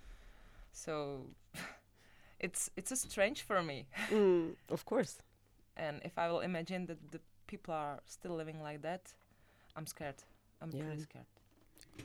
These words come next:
Speaker 1: So, um, I hope that maybe <laughs> this show can, uh, help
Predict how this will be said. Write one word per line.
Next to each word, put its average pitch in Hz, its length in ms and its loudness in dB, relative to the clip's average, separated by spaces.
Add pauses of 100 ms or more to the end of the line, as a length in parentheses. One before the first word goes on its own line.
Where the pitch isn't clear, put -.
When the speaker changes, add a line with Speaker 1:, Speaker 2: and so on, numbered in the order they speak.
(600)
Speaker 1:
So, 139 1000 -14
um, 139 640 -8
I 143 120 -2
hope 165 320 0
that - 280 -12 (560)
maybe 175 580 4 (100)
<laughs> - 220 -2
this - 520 -4
show 160 420 -4 (100)
can, 143 380 -6 (800)
uh, 139 340 -4
help 147 440 -2